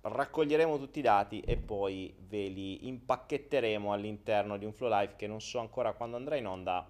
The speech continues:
mm, anche perché, mm, saremo, io sarò in viaggio la prossima settimana, quindi la prossima settimana non ci saremo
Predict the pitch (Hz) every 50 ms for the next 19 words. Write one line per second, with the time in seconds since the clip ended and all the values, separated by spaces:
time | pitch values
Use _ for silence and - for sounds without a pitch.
0 | - - 87 98 95 87 104 110 - - - 110 101 - 117 113 107 - - -
1 | - _ - - - 92 98 95 95 95 92 90 87 85 - - - - - -
2 | - - - - - - - - - - - - - - - - - _ _ -
3 | - - 143 127 127 127 131 131 127 123 120 123 123 - - - - - - -
4 | _ _ _ _ - - - - - - - - 135 120 110 131 127 127 123 123
5 | 120 123 131 123 120 117 120 - 120 117 113 110 110 107 104 - - - - -
6 | 95 104 104 104 123 135 - - 175 160 - 147 127 - 120 117 113 107 107 104
7 | 104 104 117 113 110 107 107 101 120 120 - 139 131 135 139 135 - 139 123 117
8 | 117 117 113 113 110 - - - 110 110 104 - - - - 98 92 92 101 120
9 | 143